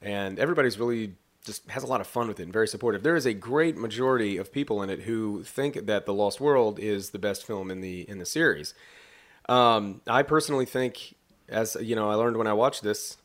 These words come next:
the other night that, uh, it's, it's the weakest for me. And I think, uh, Jurassic Park three has its own set of weaknesses, you know. So, w-, you know,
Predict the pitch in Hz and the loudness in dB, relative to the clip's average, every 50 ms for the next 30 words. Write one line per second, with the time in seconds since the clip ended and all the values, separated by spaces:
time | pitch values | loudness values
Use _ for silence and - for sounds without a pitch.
0 | _ _ 110 110 104 107 117 135 127 - - 107 104 - - 98 98 92 90 87 | _ _ 0 0 2 2 0 0 0 0 0 0 0 0 0 -2 -4 -4 -4 -4
1 | 95 101 - - - 110 - - 107 104 120 135 - - - - - - - _ | -6 -6 -6 -6 -6 -6 -6 -4 -4 -4 -4 -4 -6 -8 -10 -10 -12 -14 -16 _
2 | - - 101 90 80 78 73 - _ _ _ - - - - _ _ _ _ _ | -12 -10 -8 -8 -8 -8 -10 -12 _ _ _ -20 -20 -20 -20 _ _ _ _ _
3 | _ _ _ _ - 113 113 110 113 107 - 120 117 110 - - 110 101 95 107 | _ _ _ _ -8 -6 0 2 2 2 2 0 -2 -2 -4 -4 -4 -2 0 0
4 | 107 104 - 113 104 117 110 - - 123 120 113 104 107 104 101 101 - - 101 | 0 0 -2 -4 -6 -6 -6 -4 -2 -2 -2 -2 -2 -4 -4 -4 -6 -6 -4 -2
5 | 107 117 120 120 120 113 - - 110 107 104 92 - - - - _ _ - 104 | 0 0 2 0 0 -2 -2 -2 -2 -2 -2 -4 -8 -14 -20 -20 _ _ -2 -2
6 | 139 143 127 107 - - 80 78 82 87 85 90 87 - - - _ - - 190 | -2 -2 -2 -6 -10 -10 -12 -12 -12 -14 -14 -14 -14 -16 -20 -20 _ 2 4 4
7 | 180 156 156 - 127 143 151 156 139 127 117 | 6 6 4 0 0 -2 2 4 4 4 4